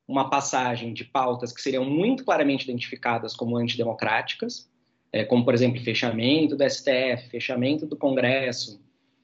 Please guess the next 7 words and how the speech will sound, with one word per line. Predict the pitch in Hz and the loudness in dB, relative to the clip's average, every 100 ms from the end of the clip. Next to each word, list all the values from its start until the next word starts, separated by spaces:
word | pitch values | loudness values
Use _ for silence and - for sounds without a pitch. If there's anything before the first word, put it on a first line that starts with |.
| _ - | _ -2
é, | 120 120 120 117 113 110 110 107 - _ _ _ - - - - | 0 2 0 0 0 0 -2 -4 -8 _ _ _ -20 -16 -14 -2
a | 147 | 2
favor | 131 117 135 156 | 4 6 6 6
da | 160 | 4
intervenção | 151 143 147 143 143 139 | 2 2 2 2 4 4
militar. | 143 143 143 120 117 104 _ _ _ _ | 4 0 0 0 0 -6 _ _ _ _
É, | 123 117 117 117 - | -6 -2 -2 -4 -6